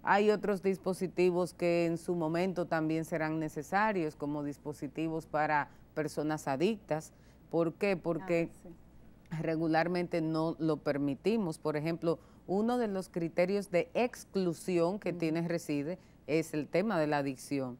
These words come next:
Speaker 1: Entonces, debe haber un dispositivo
Speaker 2: Y
Speaker 1: para
Speaker 2: que está muy, muy de la mano a veces la, la
Speaker 1: Sí, muchas
Speaker 2: situación de
Speaker 1: veces,
Speaker 2: salud
Speaker 1: pero
Speaker 2: mental.
Speaker 1: eso es algo que realmente también se está,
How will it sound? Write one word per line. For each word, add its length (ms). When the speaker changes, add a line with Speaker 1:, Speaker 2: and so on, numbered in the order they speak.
Speaker 1:
Entonces, 580
debe 220
haber 260
un 100
dispositivo 720
Speaker 2:
Y 100
Speaker 1:
para 160
Speaker 2:
que 40
está 180
muy, 200
muy 400
de 100
la 100
mano 360
a 80
veces 320
la, 240
la 120
Speaker 1:
Sí, 120
muchas 220
Speaker 2:
situación 200
de 60
Speaker 1:
veces, 240
Speaker 2:
salud 180
Speaker 1:
pero 200
Speaker 2:
mental. 160
Speaker 1:
eso 100
es 160
algo 340
que 140
realmente 600
también 460
se 140
está, 480